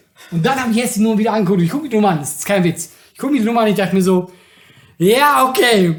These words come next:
die ist schon nicht so geil“, weißt du? Weil es ist ja wirklich, es ist einfach nur plump. Ich hab jetzt einen Vergewaltigungsjoke drin. Aber was mich übertrieben aufregt, erstens gleich,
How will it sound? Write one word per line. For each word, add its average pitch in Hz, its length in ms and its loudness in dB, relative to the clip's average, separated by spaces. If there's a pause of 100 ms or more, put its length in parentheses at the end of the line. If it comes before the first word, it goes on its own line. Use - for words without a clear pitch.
die 294 120 2
ist 311 120 0
schon 370 140 2
nicht 214 160 0
so 220 240 2
geil“, 160 340 2
weißt 254 280 0
du? 370 40 2 (920)
Weil 247 180 2
es 254 140 -2
ist 320 80 -2
ja 302 100 4
wirklich, 330 220 2
es 277 80 -2
ist 247 80 -4
einfach 262 140 -4
nur 269 200 0
plump. 262 420 0 (520)
Ich 180 100 0
hab 247 80 2
jetzt 190 120 -2
einen 170 100 -6
Vergewaltigungsjoke 175 1080 0
drin. 139 120 -6 (1300)
Aber 226 460 -2 (340)
was 175 320 -4
mich 196 240 0
übertrieben 175 400 -2
aufregt, 135 440 -14 (280)
erstens 226 440 -2
gleich, 185 400 -2